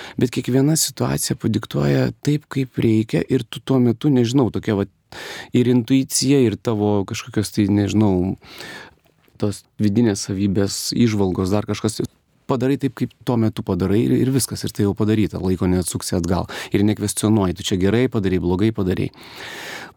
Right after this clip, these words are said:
Dažniausiai tai, aišku, tėvai padaro gerai, nes jie stengiasi apsaugoti savo vaiką. Jie stengiasi, kad jis būtų šiltai aprengtas, jeigu lauke šalta, kad jisai būtų pavalgęs, kad, kad nenusilptų jo imunitetas.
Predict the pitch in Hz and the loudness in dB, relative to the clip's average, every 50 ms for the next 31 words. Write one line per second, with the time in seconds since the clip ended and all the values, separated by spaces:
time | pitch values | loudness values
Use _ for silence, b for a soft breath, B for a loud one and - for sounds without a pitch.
0 | _ _ 110 107 98 107 117 131 139 - - 123 113 - 123 117 113 110 - 110 | _ _ -2 0 2 2 2 2 2 0 -2 -4 0 0 2 2 2 2 2 0
1 | 110 104 - - 107 101 98 95 92 87 - _ _ - - 107 95 104 110 107 | -2 -2 -2 0 2 2 4 2 2 0 -2 _ _ -2 -2 0 2 2 0 0
2 | - 101 95 104 101 98 98 98 92 104 101 95 90 95 110 - _ _ _ _ | -2 -2 -2 0 0 0 -2 0 0 0 0 0 0 -2 -6 -12 _ _ _ _
3 | _ _ _ - - 107 104 - 135 127 - - 127 113 101 90 85 87 101 90 | _ _ _ -4 -2 0 0 0 0 0 0 2 2 2 2 2 0 -2 -4 -6
4 | - - - 107 113 107 104 101 - - - - 107 101 104 104 92 95 92 95 | -4 -2 -2 -2 0 0 -2 -2 -4 -4 -2 0 2 2 2 2 2 0 0 -2
5 | - - - 113 B B B B B B B - 98 - - 113 107 101 104 95 | -4 -6 -10 -12 B B B B B B B -4 -4 0 2 2 2 2 2 0
6 | - - - 92 - 98 92 - - - - - 113 107 104 - - - 104 - | -2 -4 -6 -6 -4 -4 -4 -4 -6 -8 -8 -6 -6 -4 -4 -4 -4 -4 -2 0
7 | 120 113 104 101 98 - 92 92 92 - 95 - - - 101 95 - 104 110 104 | 0 2 2 0 -2 -2 -4 -4 -4 -4 -6 -4 -4 -4 -2 -2 -2 -4 -4 -4
8 | - 107 101 - - - 147 - 110 110 - 95 - - 113 104 98 95 123 - | -6 -6 -6 -4 -4 -4 -4 -4 -4 -4 -2 -2 0 0 0 0 0 -4 -8 -12
9 | _ _ _ - 98 98 104 - 101 - 110 95 95 95 95 92 92 92 - - | _ _ _ -2 -2 0 0 -2 -2 -2 -2 0 0 0 0 0 0 -2 -2 -4
10 | 98 90 - - - 92 95 92 92 90 85 - - 98 92 - - 95 95 95 | -6 -6 -4 -4 -2 0 2 2 2 0 0 -2 -4 -4 -4 -4 -2 -2 0 0
11 | 95 92 92 92 95 95 95 98 104 104 - 113 B | 0 0 0 0 0 0 -2 -2 -4 -6 -6 -10 B